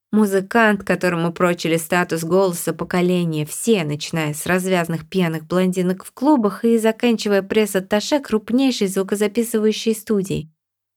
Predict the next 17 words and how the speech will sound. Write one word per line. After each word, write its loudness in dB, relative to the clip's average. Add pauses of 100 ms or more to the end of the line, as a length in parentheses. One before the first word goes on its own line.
Это 4
была 4
неплохая 2
шутка, -4
и 4
в -2
этот 0
раз 0
Курт 0
даже 0
был 2
не 0
против -2
посмеяться -4
над -2
ней -4
сам. -8